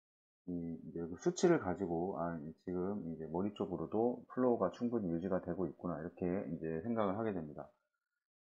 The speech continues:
이 씨피비 동안 이제 활발한 유린 플로우가 있고, 사실상 씨피비 동안 이제 플루이드를 이렇게 이제 뭐 히모 다일루션이 되거나 이런 어떤 촉진시키더라도 이 바이패스 동안 유린 플로우와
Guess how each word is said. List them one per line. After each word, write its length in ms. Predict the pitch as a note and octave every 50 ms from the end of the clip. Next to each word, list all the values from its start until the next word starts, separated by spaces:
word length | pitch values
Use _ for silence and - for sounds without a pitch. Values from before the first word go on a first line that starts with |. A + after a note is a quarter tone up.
| _ _ _
이 80 | - C#3+
씨피비 500 | - - D3+ C#3+ - F3 D#3+ F3 F3 -
동안 320 | E3 D3+ D3+ C#3+ C3 A#2+
이제 100 | G#2+ A2
활발한 920 | A2 A2+ C#3+ D#3 E3 D#3+ D#3 C3+ C3 B2+ B2+ B2 A#2+ A#2+ A#2+ A#2+ A#2 G#2
유린 340 | F#2 G2 G#2 A2 A2+ A2 G#2+
플로우가 380 | - A#2 A2+ A2+ G#2+ G#2+ G2+ E2
있고, 340 | D#2 - - - G2+ G#2+
사실상 500 | A2 B2 B2 A#2+ B2 B2+ - - B2 A#2
씨피비 440 | A#2 - B2+ B2 - C3+ A#2+ A#2+ A2
동안 320 | - G#2 G2 F#2+ F2+ F2 F2
이제 140 | E2 F2+ F2
플루이드를 880 | - - C3+ C#3 C#3 C#3 C3 B2+ A#2 A2+ G#2+ G2+ G2+ G2+ G2 - - - _
이렇게 440 | - G2 F#2+ F#2 F#2 F#2 - - E2+ - _ _
이제 240 | - E2+ E2+ F#2 F2+
뭐 240 | E2+ E2+ F2 F2 - - _ - A2 B2+ -
히모 220 | A2+ E3 E3 D#3
다일루션이 520 | C#3+ - F2 F#2 A2+ A#2+ A#2 A#2 A#2 G#2+ G2
되거나 320 | G2 F2 E2+ E2+ E2+ E2
이런 200 | D#2+ E2 F#2 F2
어떤 240 | F2 F2 - F#2+ F2+
촉진시키더라도 1200 | - - - - - D3+ C3+ B2 - - - - B2+ A2+ A2 G2 E2+ E2+ D#2 D2+ E2 G#2 C#3+ - - _ _ _ _ _ _ _ _ _ _ _ -
이 100 | G2+ G2 -
바이패스 500 | - G2+ G#2+ A#2 - - B2 B2 - -
동안 380 | - G2+ G2+ G#2+ A#2+ A#2 G2+
유린 260 | F#2 G2 G#2+ A#2 G#2+
플로우와 640 | - - G#2 G2 F#2 F2 E2+ F2+ G2 A2 B2 - C4+